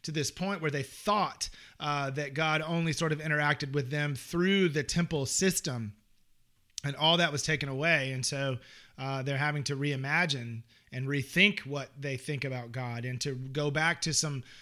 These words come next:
some older sort of understandings that God was present in all things and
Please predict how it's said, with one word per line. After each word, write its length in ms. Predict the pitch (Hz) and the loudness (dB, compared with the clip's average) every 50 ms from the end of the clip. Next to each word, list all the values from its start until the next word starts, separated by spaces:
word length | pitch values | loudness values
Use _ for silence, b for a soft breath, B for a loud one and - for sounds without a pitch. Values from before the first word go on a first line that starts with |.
| B B B | B B B
some 220 | - 151 143 139 - 165 | -6 -6 -6 -6 -2 2
older 480 | 170 180 185 185 180 165 165 156 151 | 4 6 6 6 6 6 4 2 2
sort 260 | 143 - - 165 160 151 | 2 0 0 0 0 -2
of 100 | 143 143 | -2 -2
understandings 800 | 147 151 147 143 131 - - 156 156 160 160 160 143 131 123 | -4 -4 -2 0 0 0 2 2 0 0 0 0 -2 -4 -4
that 180 | 131 139 131 117 | -4 -6 -6 -4
God 300 | 151 151 147 151 147 139 | -2 0 0 0 -2 -2
was 320 | 139 143 139 135 117 - B B B B B | -4 -4 -2 -4 -4 -6 B B B B B
present 480 | - - 165 160 160 147 151 139 123 123 | -6 0 2 2 2 2 0 -4 -6 -8
in 120 | 135 135 | -10 -8
all 280 | - 147 151 151 156 143 | -4 -2 0 0 0 -2
things 380 | - - 156 147 143 135 117 | -2 -4 -6 -4 -4 -4 -6
and 120 | 139 127 | -6 -8